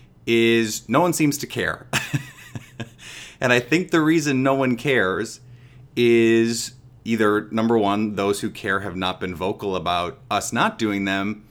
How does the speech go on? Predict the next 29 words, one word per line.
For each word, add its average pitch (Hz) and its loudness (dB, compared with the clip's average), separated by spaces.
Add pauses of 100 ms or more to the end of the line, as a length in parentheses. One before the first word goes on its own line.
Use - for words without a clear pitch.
(460)
or 139 4
I 127 0
think 127 -4
more 120 0
likely, 107 -2 (420)
Packer 175 0
fans 131 0
are 117 0
very, 95 0 (220)
very 135 0
engaged 107 -2
with 95 -8
what's 98 -6
going 92 -4
on 82 -6 (340)
with 104 -6
the 104 0
upcoming 95 -2
draft. 76 -8 (160)
Every 135 -2
time 113 -2 (240)
we 117 2
put 113 -4
out 104 0 (280)
draft 107 -2
content 104 -4
at 98 -2
Acme 90 -4
Packing 117 -2